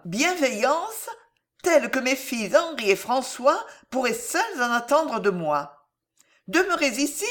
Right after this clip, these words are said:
jusqu'à mon retour. » Marillac s'inclina profondément. Il tremblait.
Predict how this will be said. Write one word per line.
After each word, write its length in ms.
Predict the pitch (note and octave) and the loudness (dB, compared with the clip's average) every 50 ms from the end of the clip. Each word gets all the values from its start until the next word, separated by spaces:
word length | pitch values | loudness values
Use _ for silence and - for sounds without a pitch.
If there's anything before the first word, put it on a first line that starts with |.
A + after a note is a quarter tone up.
| A4 F4 | -2 0
jusqu'à 360 | B3 A3+ D#4+ E4+ - - F4 | 0 0 0 0 0 0 0
mon 120 | D#4+ D4+ C#4+ | 2 4 2
retour. » 720 | C4+ B3+ B3 - - - C#3 C#3 C#3 - - - - - _ _ _ _ _ _ _ _ _ _ _ _ _ _ _ _ _ _ _ _ _ _ _ _ _ _ - | 2 0 -4 -6 -8 -6 -6 -6 -6 -8 -10 -14 -18 -20 _ _ _ _ _ _ _ _ _ _ _ _ _ _ _ _ _ _ _ _ _ _ _ _ _ _ -4
Marillac 540 | D#3 A3 C#4 C4+ B3 G#3 G#3 B3 C#4 - - | -2 0 0 0 -2 0 0 0 0 -2 -4
s'inclina 560 | - A3+ G#3 F#3+ - F#3 F#3+ F3 E3 G3+ C4 | -4 -4 -4 -4 -4 -4 -2 0 2 0 0
profondément. 920 | - - - A#3+ - - A3+ G3 E3+ D3+ C#3+ C3+ A#2+ G#2+ A2+ B2+ D3 - _ _ _ _ _ _ | 0 -4 -6 -8 -6 -4 -4 -4 -2 -2 -2 -2 -2 -2 -2 -4 -6 -10 _ _ _ _ _ _
Il 200 | - G3 F#3 - | -6 -4 -4 -6
tremblait. 760 | - - - F#3+ G#3+ A3+ F#3+ C#3 C3 B2+ C3+ C#3+ - - _ | -8 -4 0 2 2 2 2 2 2 2 2 0 -4 -10 _